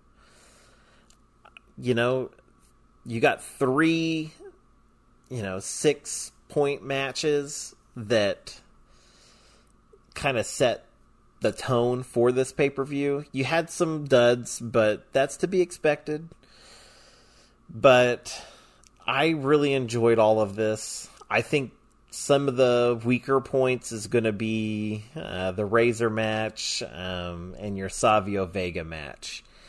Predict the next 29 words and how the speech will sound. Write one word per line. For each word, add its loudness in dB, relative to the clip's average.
Uh, -10
those 0
two 2
you -6
could -4
have -6
done -6
without. -8
Everything 4
else -2
was, -8
was, -4
was -2
fine. -6
It -4
was -2
a 0
fun, -4
fun -6
pay-per-view -6
to -6
watch. -4
I 10
really 6
enjoyed 4
it. 2
Uh, -20
it -8
was -4